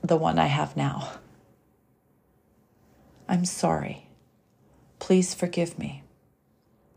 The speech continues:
Right? It wasn't intentional. I wasn't purposely trying to mess up my kid. I wasn't purposely trying to be frustrated and unable to regulate myself. Okay? Please forgive me.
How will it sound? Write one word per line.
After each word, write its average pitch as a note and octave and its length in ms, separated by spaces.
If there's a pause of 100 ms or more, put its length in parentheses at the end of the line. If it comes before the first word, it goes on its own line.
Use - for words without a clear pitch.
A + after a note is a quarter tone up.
Right? G3+ 240
It G3 60
wasn't G3+ 360
intentional. D#3+ 680 (840)
I F3 120
wasn't A3 300
purposely F3 640
trying E3 420
to E3+ 200
mess D#3 300
up - 140
my D#3+ 80
kid. F#3 500 (1120)
I F3+ 100
wasn't G3+ 440
purposely F#3 500
trying D#3+ 360
to F3 100
be E3 140
frustrated G#3+ 1600 (480)
and D#3+ 300
unable E3+ 420
to E3+ 140
regulate D3+ 540
myself. A3 500 (580)
Okay? B3 280 (720)
Please F#3 260
forgive G3 360
me. F#3 220